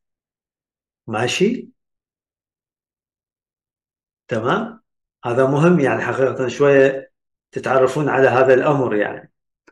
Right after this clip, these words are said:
الآن الصنف A الشخص اللي حضر الحالة، اللي شاهد مركبة كونية أسقطت،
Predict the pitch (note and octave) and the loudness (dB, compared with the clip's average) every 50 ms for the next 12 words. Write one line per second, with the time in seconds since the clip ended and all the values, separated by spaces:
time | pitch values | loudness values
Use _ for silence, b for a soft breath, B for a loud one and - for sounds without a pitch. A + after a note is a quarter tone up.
0 | _ _ _ _ _ _ _ _ _ _ _ _ _ _ _ _ _ _ _ _ | _ _ _ _ _ _ _ _ _ _ _ _ _ _ _ _ _ _ _ _
1 | _ _ _ _ _ _ _ _ _ _ _ _ _ _ - E3+ F3+ F#3+ A3 A#3 | _ _ _ _ _ _ _ _ _ _ _ _ _ _ 2 4 4 4 4 4
2 | A#3+ A3+ A3+ - - C#4 C#4+ C#4 - - G#3 F3+ F3 E3 D3 B2+ A2+ - - - | 4 2 2 4 4 4 4 4 4 2 4 6 6 6 6 4 0 -2 -8 -14
3 | _ _ _ _ _ _ _ _ _ _ _ _ - - D3 - - A3 A#3 A3+ | _ _ _ _ _ _ _ _ _ _ _ _ -4 -4 -2 0 2 2 2 6
4 | A3+ - - - - - F#3 F3+ F3+ F#3 F#3+ F3 - - C4 C4 C4 B3 A3+ A3 | 6 4 4 4 2 2 4 6 8 8 8 8 6 4 4 6 6 6 6 6
5 | F#3+ - - - F3 F#3 E3 C#3+ A#2+ A2+ - - - - _ _ _ _ _ _ | 6 4 4 4 4 4 4 4 2 0 0 -4 -8 -18 _ _ _ _ _ _
6 | _ _ _ _ _ _ _ _ _ - C3 B2+ C#3 C#3+ D3 F3+ A#3 A3 G3 F#3+ | _ _ _ _ _ _ _ _ _ -4 -2 0 0 2 4 4 6 6 6 4
7 | G3+ A3 A3 - - - - - - D#3 E3+ E3+ - F#3+ F3+ E3+ D#3+ - E3+ E3+ | 4 2 2 0 -2 -8 -10 -4 0 2 2 4 6 4 6 6 6 6 6 6
8 | E3+ F#3+ G3+ A3 A#3 A#3 G3+ - A3 - - - - C3 G#2+ - - - - - | 6 6 4 4 4 4 4 4 4 2 2 -2 -4 -6 -4 -4 -8 -8 -10 -18
9 | _ | _